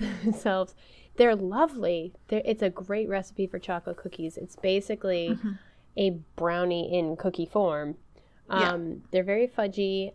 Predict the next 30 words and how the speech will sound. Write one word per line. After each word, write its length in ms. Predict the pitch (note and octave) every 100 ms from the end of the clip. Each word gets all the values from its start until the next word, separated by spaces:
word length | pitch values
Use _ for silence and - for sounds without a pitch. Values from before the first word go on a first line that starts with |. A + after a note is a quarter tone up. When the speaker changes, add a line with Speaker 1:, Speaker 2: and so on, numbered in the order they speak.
| -
Speaker 1:
uh, 300 | - G3 F#3 F3+
without 520 | F#3 - G3 G#3 G#3+
being 640 | G#3+ G#3 F#3+ F3+ F3 E3+ - - _ - -
kind 240 | - G3 F#3
of 100 | F3+ -
over 300 | G#3+ G3+ G3
the 100 | F#3
top 320 | F#3 F#3 E3+ F#3
indulgent 460 | F#3 F3 F3 F3+
as 160 | F3 F3
far 180 | F3+ E3+
as 120 | F3
chocolate 380 | - D#3+ - -
things 200 | F3+ F3
are 80 | F3
concerned. 520 | F3 F3 F3+ F3 F#3+ - - - -
But 80 | -
I 20 | C4
have 280 | G#3+ A#3+ C#4+
a 60 |
feeling 520 | B3+ A#3 C4 C#4+ C4+ A3
that 140 | F#3
if 180 | G3 -
you 80 | G#3
chocolate 540 | - G3+ G3+ G#3 F#3+
dipped 300 | G#3 G3 -
them, 260 | F#3+ E3+ E3
that 200 | D#3 F3+
would 280 | G#3+ F#3+ F#3
be 400 | F#3+ F3 E3